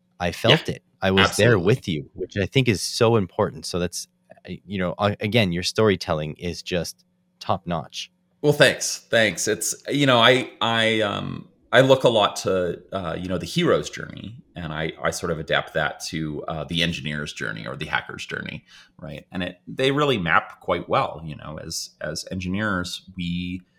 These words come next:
Speaker 2: go through this process of, of the hero's journey, and the hero's journey has a bunch of pieces to it, right? That if you're,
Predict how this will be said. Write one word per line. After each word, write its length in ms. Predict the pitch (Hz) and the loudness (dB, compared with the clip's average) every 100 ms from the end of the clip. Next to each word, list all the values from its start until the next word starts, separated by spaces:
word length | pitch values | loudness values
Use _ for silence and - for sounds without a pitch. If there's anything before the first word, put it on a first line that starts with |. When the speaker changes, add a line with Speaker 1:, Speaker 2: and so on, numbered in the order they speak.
| _ _ _ _ - | _ _ _ _ 0
Speaker 2:
go 160 | 98 | 2
through 220 | 92 117 107 | 2 0 0
this 160 | 104 | -2
process 560 | - 87 160 - - - | -4 -4 -2 -2 -4 -4
of, 380 | 80 80 - - - | -4 -6 -10 -12 -4
of 420 | 82 80 82 82 | -2 0 -2 -6
the 80 | 87 | -6
hero's 260 | 98 101 | -2 0
journey, 200 | - 180 | 2 4
and 80 | 156 | 2
the 60 | 147 | 2
hero's 300 | 170 160 - | 2 2 2
journey 200 | 131 120 | 2 2
has 200 | 104 92 | -2 -4
a 40 | |
bunch 200 | 90 92 | -2 -4
of 60 | - | -4
pieces 280 | 95 87 82 | -8 -6 -8
to 140 | 71 | -8
it, 80 | 71 | -2
right? 160 | 95 | -2
That 120 | 85 73 | 0 -2
if 200 | 92 - | -4 -6
you're, 140 | 101 | -10